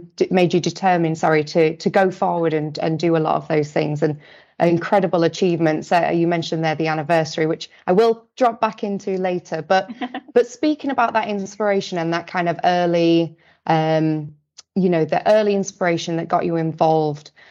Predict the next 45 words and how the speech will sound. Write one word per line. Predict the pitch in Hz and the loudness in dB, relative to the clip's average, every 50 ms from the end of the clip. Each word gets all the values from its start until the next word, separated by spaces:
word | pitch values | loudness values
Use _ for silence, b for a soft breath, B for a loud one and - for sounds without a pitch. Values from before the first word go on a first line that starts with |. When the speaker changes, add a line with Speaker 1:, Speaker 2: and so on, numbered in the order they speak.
| b b b | b b b
Speaker 1:
um, | 170 175 170 170 175 175 - | 2 2 2 2 0 -2 -2
many | 202 202 214 220 226 226 220 214 | -2 2 2 4 4 2 0 0
people | 214 208 190 175 165 - 180 175 165 | -2 -2 -2 -2 -2 0 0 0 0
will | 160 170 170 170 | 0 0 -2 -2
have, | 151 160 160 156 156 160 147 - | -2 -4 -4 -4 -4 -4 -6 -4
you | - 175 165 | -2 0 0
know, | 160 156 151 156 156 160 165 - _ _ - | 0 2 2 0 0 -2 -4 -10 _ _ 0
different | 214 202 208 - 190 180 175 - | 0 0 0 0 -4 -4 -2 -2
things | 190 175 175 170 170 | 0 0 0 0 -2
that | - - | -2 -4
have | 151 160 | -2 -4
inspired | 160 156 156 - 196 180 175 170 170 170 | -4 -6 -4 0 2 2 4 2 2 0
them | 170 175 165 | -2 -2 -2
and | 165 170 175 | -2 0 0
different | 240 233 233 233 208 202 | 0 0 0 0 -2 2
role | 202 202 196 196 | 2 2 2 2
models. | 190 175 160 156 156 156 156 156 160 151 151 | 2 0 0 0 0 -2 -2 -2 -2 0 0
And, | 175 165 165 165 B B B B | 0 0 0 -2 B B B B
and | B 175 | B 2
I'm | 175 180 180 | 2 2 0
sure, | 170 - 208 190 185 180 170 170 165 - - - | 0 0 2 2 2 2 2 0 -2 -4 -8 -6
you | - 190 165 | -4 -4 -2
know, | 165 160 | -2 -4
speaking | 160 - - 190 165 170 165 | -4 -2 -2 -2 -2 -2 -2
to | 170 175 | -2 -2
yourself | 165 160 - 185 170 160 160 | -2 0 0 0 -2 -2 -2
today, | - 170 - 180 170 170 165 | -6 -4 0 0 2 2 2
that | 160 165 165 160 - - b b b b | 2 2 0 0 -2 -4 b b b b
you'll | b 190 180 175 | b 2 2 2
be, | 175 180 170 170 175 - | 2 2 2 2 2 0
you'll | - 185 175 | 0 0 0
be | 165 170 | 0 0
one | 165 170 170 165 | 0 -2 -2 -4
for | 160 - 185 | -2 -2 0
many | 190 214 208 196 175 | 0 2 2 0 -2
people | 190 - 160 147 151 - 165 160 156 | -2 -4 -6 -6 -2 -2 -2 -2 -2
too. | 156 - - 180 165 156 151 151 156 b b b b b b b | -2 -4 0 2 2 2 2 0 -4 b b b b b b b
Um, | 185 185 185 185 185 196 202 - - _ _ _ _ _ _ - | 2 2 4 4 2 0 0 -4 -8 _ _ _ _ _ _ 2
but | 247 233 233 - | 2 2 2 2
did | 277 277 269 - | -2 -2 -2 -2
you | - 262 262 | -4 -4 -4
have | 240 - 254 - 196 | -2 -2 -2 -2 -2
a | 190 | -2
role | 156 160 156 151 151 | 0 0 0 0 0
model? | 151 151 151 156 - - - 165 170 170 165 - | -2 -2 -4 -4 -4 -2 0 0 0 -2 -4 -10